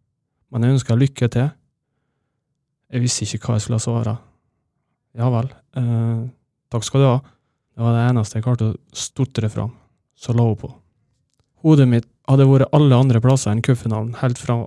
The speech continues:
jeg våkna om morgenen. Jeg sto opp, kledde på meg, så ikke fram til kampen i hele tatt. Klokka var halv ti da jeg sto i heisen på vei ned til frokost. «Hva faen holder du på med, Magne?» sa jeg til meg selv.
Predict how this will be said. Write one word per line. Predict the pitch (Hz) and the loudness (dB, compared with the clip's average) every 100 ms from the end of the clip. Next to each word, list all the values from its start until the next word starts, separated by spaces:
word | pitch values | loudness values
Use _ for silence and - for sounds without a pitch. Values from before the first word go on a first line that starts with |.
| - - | -10 -6
jeg | 127 | 0
våkna | 143 - - 113 | 0 -2 -4 -2
om | 127 | 2
morgenen. | 127 135 165 _ _ _ _ _ - | 2 0 -4 _ _ _ _ _ -8
Jeg | - | -2
sto | - 147 | 2 4
opp, | 156 - - _ _ | 4 -2 -18 _ _
kledde | 127 135 113 | 0 0 0
på | 135 | 0
meg, | 117 127 139 _ _ _ _ | 0 -2 -6 _ _ _ _
så | - 127 | -6 -4
ikke | 107 - | -4 -4
fram | 123 113 113 | -4 -4 -4
til | 117 | -4
kampen | 117 107 110 | -4 -4 -4
i | |
hele | 110 127 110 | -2 -2 -2
tatt. | 104 110 - - _ _ _ _ _ _ | -4 -8 -10 -20 _ _ _ _ _ _
Klokka | 131 123 120 | -6 -2 -4
var | - | 0
halv | 120 117 | 0 0
ti | 131 117 127 | -2 -2 -2
da | 131 123 | 0 0
jeg | 120 | 0
sto | - 131 | 0 0
i | 120 | 2
heisen | 127 117 - 110 | 0 -2 -6 -4
på | 117 | -2
vei | 113 117 | -2 -4
ned | 113 | -6
til | 117 | -4
frokost. | 123 113 110 - _ _ _ _ _ _ - | -4 -2 -4 -8 _ _ _ _ _ _ -12
«Hva | - | -12
faen | - 127 107 | -6 -4 0
holder | 117 113 101 | 0 2 0
du | |
på | 101 | -4
med, | 101 110 | -6 -4
Magne?» | 123 120 123 - _ _ | -4 -4 -8 -10 _ _
sa | - | -10
jeg | 110 107 | -8 -6
til | 107 | -10
meg | 110 | -10
selv. | 104 | -12